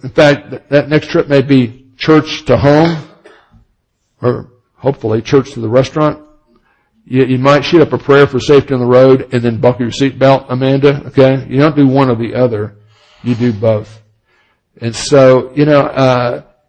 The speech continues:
I, I do think that great pain teaches us our dependence on God, and it, uh, makes us yearn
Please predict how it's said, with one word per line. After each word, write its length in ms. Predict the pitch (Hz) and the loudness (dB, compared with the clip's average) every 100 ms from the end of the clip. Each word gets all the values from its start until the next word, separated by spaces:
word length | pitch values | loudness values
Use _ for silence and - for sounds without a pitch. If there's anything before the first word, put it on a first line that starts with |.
| _ | _
I, 280 | 135 151 151 | -4 -2 -2
I 20 | |
do 220 | 143 180 | 2 0
think 380 | 175 151 135 120 | 0 -4 -4 -4
that 180 | 120 123 | -8 -2
great 440 | 139 147 - - | 2 2 0 -14
pain 480 | - 147 143 131 117 | -2 2 2 0 -4
teaches 440 | - 123 127 117 | -2 -2 -2 -4
us 280 | 127 120 110 | -4 -4 -4
our 120 | 131 | -6
dependence 580 | 113 - - 143 143 - | -6 -8 -4 -4 -4 -6
on 200 | 127 120 | -10 -6
God, 600 | 113 123 127 127 123 131 _ _ _ _ _ _ _ _ | -2 0 0 -2 -4 -12 _ _ _ _ _ _ _ _
and 580 | 135 135 131 127 127 - _ _ _ | 0 2 2 0 -4 -10 _ _ _
it, 480 | 139 131 127 - _ | 2 2 2 -10 _
uh, 380 | 139 131 123 117 | -4 0 -2 -4
makes 400 | 123 143 160 - | -2 0 0 2
us 160 | 151 120 | 0 0
yearn 840 | 120 131 147 147 143 139 127 _ | -2 0 2 2 0 -2 -8 _